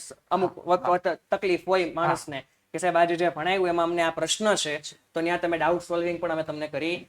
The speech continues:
Speaker 1: આપશું, ટ્વેન્ટી ફોર
Speaker 2: અને સો
Speaker 1: into
Speaker 2: ટકા
Speaker 1: સેવન.
Speaker 2: તો બને ત્યાં સુધી સાહેબ ડાઉટ વિદ્યાર્થીને નહીં જ
Speaker 1: નહીં
Speaker 2: આવે.
Speaker 1: જ નહીં, બરાબર
Speaker 2: નહીં જ
Speaker 1: છે.
Speaker 2: રહે.
Speaker 1: હા.
Speaker 2: એ અમારી ગેરંટી છે. કેમ કે અમે તમને એ રીતે સમજાવવાના છે.
Speaker 1: સમજાવવાના છે.
Speaker 2: હા, લાઈવ પણ ભણાવવાના છે ને રેકોર્ડ લેક્ચર તમારી પાસે હશે.
Speaker 1: યસ.
Speaker 2: તો વધારે સાહેબ ડાઉટ ન હોઈ શકે.
Speaker 1: યસ.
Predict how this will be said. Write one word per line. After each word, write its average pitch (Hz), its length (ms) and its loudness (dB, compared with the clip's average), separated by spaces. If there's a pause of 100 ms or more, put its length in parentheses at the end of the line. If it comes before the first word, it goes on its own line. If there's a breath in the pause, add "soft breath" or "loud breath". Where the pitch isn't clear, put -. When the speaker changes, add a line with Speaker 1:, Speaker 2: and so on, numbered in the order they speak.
(100)
Speaker 1:
આપશું, 170 480 0
ટ્વેન્ટી 165 300 -2
ફોર 175 120 0
Speaker 2:
અને 165 120 0
સો 160 100 0
Speaker 1:
into 254 120 0
Speaker 2:
ટકા 247 180 4
Speaker 1:
સેવન. 247 260 4
Speaker 2:
તો 208 60 -4
બને 220 220 0
ત્યાં 254 160 -2
સુધી 233 140 -8
સાહેબ 247 160 -2
ડાઉટ 220 320 4
વિદ્યાર્થીને 226 500 -2
નહીં 190 160 -2
જ - 20 0
Speaker 1:
નહીં 208 140 2
Speaker 2:
આવે. 240 200 10
Speaker 1:
જ - 120 -6
નહીં, 226 200 0
બરાબર 196 220 8
Speaker 2:
નહીં 196 160 8
જ 185 40 2
Speaker 1:
છે. 165 60 0
Speaker 2:
રહે. 202 220 6
Speaker 1:
હા. 226 300 10
Speaker 2:
એ 247 40 2
અમારી 254 240 4
ગેરંટી 226 460 4
છે. 139 240 -4 (200)
કેમ 302 100 0
કે 285 60 4
અમે 277 180 4
તમને 269 200 4
એ 247 140 4
રીતે 262 240 2
સમજાવવાના 247 680 10
છે. - 300 -10
Speaker 1:
સમજાવવાના 135 420 0
છે. 156 40 8
Speaker 2:
હા, 185 180 10
લાઈવ 175 340 8
પણ 262 180 8
ભણાવવાના 262 380 8
છે 262 120 4
ને 240 80 4
રેકોર્ડ 220 300 4
લેક્ચર 262 300 2
તમારી 269 280 4
પાસે 226 260 4
હશે. 208 260 4
Speaker 1:
યસ. - 260 -4
Speaker 2:
તો 240 160 8
વધારે 196 380 6
સાહેબ 247 160 0
ડાઉટ 220 280 6
ન 214 60 -2
હોઈ 175 200 2
શકે. - 340 -10
Speaker 1:
યસ. - 340 -8